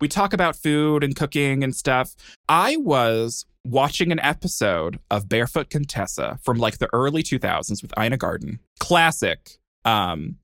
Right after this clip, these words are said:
classic Food Network chef. And, uh, it, this was, like, I don't know, in the early days of Barefoot Contessa, y-, early two thousands, and she was making pasta. And I watched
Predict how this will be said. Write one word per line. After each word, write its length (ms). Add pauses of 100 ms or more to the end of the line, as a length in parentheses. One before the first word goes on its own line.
classic 440
Food 200
Network 260
chef. 380 (220)
And, 240 (220)
uh, 40 (340)
it, 180
this 200
was, 180
like, 580 (120)
I 100
don't 80
know, 140
in 140
the 100
early 320
days 240
of 40
Barefoot 280
Contessa, 560 (100)
y-, 240
early 260
two 160
thousands, 680 (340)
and 200
she 120
was 140
making 280
pasta. 680 (460)
And 100
I 80
watched 520